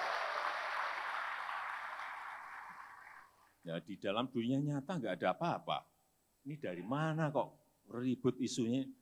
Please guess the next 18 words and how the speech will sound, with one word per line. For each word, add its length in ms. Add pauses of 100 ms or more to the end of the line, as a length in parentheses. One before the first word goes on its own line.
(220)
Medsos 720
pasti, 560
udah 300
nggak 200 (140)
ada 160
yang 160
lain. 300 (2750)
Dan 240
salah 320
satu 480
faktor 560
kerawanan 1120 (1300)
di 80
pemilu-pemilu, 840 (720)
di 100 (380)
pilkada-pilkada 960 (320)
itu 80
adalah 400